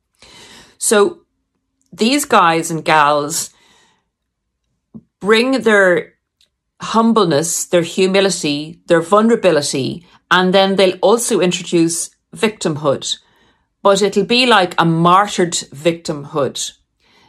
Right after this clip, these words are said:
They will be giving you the impression that they're the lovely person and that they do their best in life.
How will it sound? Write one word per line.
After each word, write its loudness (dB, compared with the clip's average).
They 2
will 0
be -4
giving 2
you 2
the 2
impression 0
that -2
they're 2
the -4
lovely 2
person -4
and 2
that 2
they 4
do 0
their 2
best -2
in -2
life. -6